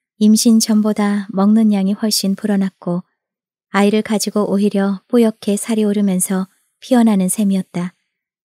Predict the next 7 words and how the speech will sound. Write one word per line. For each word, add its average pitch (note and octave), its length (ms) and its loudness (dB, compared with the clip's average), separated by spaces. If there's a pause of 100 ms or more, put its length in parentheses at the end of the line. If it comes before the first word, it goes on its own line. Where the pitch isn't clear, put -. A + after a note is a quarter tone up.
(760)
콩알같이 A#3 580 2
뭉쳐진 G#3 560 2
머리칼을 F#3+ 760 -2
휴지통에 G#3+ 500 -2
넣고 F#3 520 -4 (480)
이부자리를 G#3 640 0
개키는데 F#3 720 -2